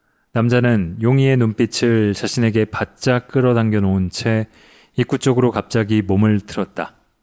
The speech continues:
용희의 눈빛은 행정과 밖을 향해 걸어나가는 남자의 등에 부딪혀 허망하게 부서졌다. 용희는 뒤엉킨 스프링처럼 엉덩이를 들썩였다.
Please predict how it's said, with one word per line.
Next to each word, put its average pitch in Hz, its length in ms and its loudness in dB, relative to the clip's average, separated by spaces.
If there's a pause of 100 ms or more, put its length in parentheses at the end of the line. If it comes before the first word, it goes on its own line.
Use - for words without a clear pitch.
(580)
용희의 120 320 4
눈빛은 123 680 -2 (300)
행정과 139 600 0
밖을 117 480 -2
향해 110 300 2
걸어나가는 101 680 0
남자의 90 420 -2
등에 95 320 2
부딪혀 101 720 -4 (380)
허망하게 117 720 2
부서졌다. - 720 -8 (1000)
용희는 127 540 4
뒤엉킨 135 560 2
스프링처럼 120 880 -2
엉덩이를 117 640 2
들썩였다. 95 680 -4